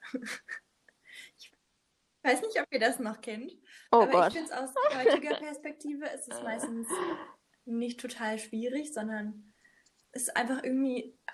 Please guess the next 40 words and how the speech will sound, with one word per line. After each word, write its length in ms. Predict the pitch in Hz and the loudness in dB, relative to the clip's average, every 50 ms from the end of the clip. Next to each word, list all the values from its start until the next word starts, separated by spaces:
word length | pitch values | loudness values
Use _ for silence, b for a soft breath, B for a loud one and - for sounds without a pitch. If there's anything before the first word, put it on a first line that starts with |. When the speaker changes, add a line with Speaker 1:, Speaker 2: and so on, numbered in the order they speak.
| - _ | -10 _
Speaker 1:
unfassbar 500 | - 254 294 294 - 302 285 - 269 262 | 2 2 4 4 4 0 0 2 4 2
süß 240 | 247 233 262 269 - | 4 2 0 -2 -2
gemacht 480 | - 226 220 233 277 349 359 349 - - | -2 -2 0 0 0 0 -2 -4 -8 -8
und 200 | - 226 226 226 | -8 -6 -6 -4
man 120 | 240 233 | -6 -6
kann 180 | 226 247 233 220 | -6 -6 -6 -6
sich 120 | 220 - | -6 -6
da 80 | 233 220 | -6 -6
halt 140 | 208 202 - | -4 -2 -2
anmelden 420 | - 427 427 403 392 381 359 320 | -2 -2 0 0 0 2 0 0
und 80 | 254 240 | -2 -4
dann 140 | 240 233 | -4 -6
hat 120 | 233 233 - | -6 -6 -6
man 140 | 233 226 220 | -6 -6 -4
jeden 240 | 220 262 247 254 | -4 -4 -4 -4
Tag 260 | 254 254 262 247 247 240 | -6 -8 -8 -10 -8 -8
irgendwie 240 | 233 240 240 240 | -8 -6 -6 -6
so 100 | 214 226 | -6 -4
eine 200 | 233 220 214 214 | -4 -4 -4 -6
kleine 640 | 214 - 240 220 220 220 214 208 202 208 220 - - _ - | -6 -6 -6 -4 -4 -2 -4 -4 -4 -6 -8 -10 -14 _ -8
Mathe-Rätselaufgabe. 1500 | 220 226 220 226 - - 262 247 240 240 254 247 - - 269 254 - 240 247 247 - - - - - 262 254 254 247 B B B B B B B B B - | -6 -6 -6 -6 -8 -8 -6 -4 -2 -2 -2 -2 -2 -4 -4 -2 -2 -4 -6 -8 -8 -8 -6 -6 -4 -4 -4 -4 -6 B B B B B B B B B -4
Meistens 380 | 233 233 240 240 240 240 240 | -2 -2 -2 -2 -4 -4 -2
sind 140 | 254 240 247 | -2 -2 -2
die, 80 | 240 214 | -4 -6
wie 100 | 226 214 | -6 -6
gesagt, 340 | 220 208 233 233 233 233 | -2 0 0 0 0 -2
nicht 280 | 240 240 233 - - _ _ _ _ _ - | -4 -6 -6 -8 -10 _ _ _ _ _ -10
besonders 360 | 214 226 233 226 220 220 220 | -4 -2 -2 0 0 -2 -4
schwierig, 400 | - - 233 240 233 240 220 - | -4 -4 -4 -4 -2 -4 -4 -4
weil 160 | - 202 202 202 | -6 -6 -6 -6
es 120 | 202 - | -6 -8
halt 200 | 214 190 196 190 | -8 -8 -8 -8
für 160 | - - 208 | -8 -8 -6
siebte 280 | 196 214 214 - - 190 | -6 -6 -6 -6 -6 -8
bis 180 | 190 208 202 | -6 -6 -8
neunte 300 | 208 196 196 202 208 208 | -6 -4 -4 -4 -6 -6
Klasse 480 | 208 - 214 214 208 - - 214 202 196 | -8 -10 -10 -10 -8 -8 -8 -6 -6 -6
maximal 520 | 196 190 202 - - 208 208 202 202 190 | -6 -6 -8 -8 -10 -8 -8 -6 -6 -6
ausgelegt 560 | - - 214 208 - - 208 202 208 208 - - | -6 -6 -8 -8 -10 -14 -14 -14 -14 -14 -14 -14
ist. 260 | 190 214 - - | -12 -12 -14 -16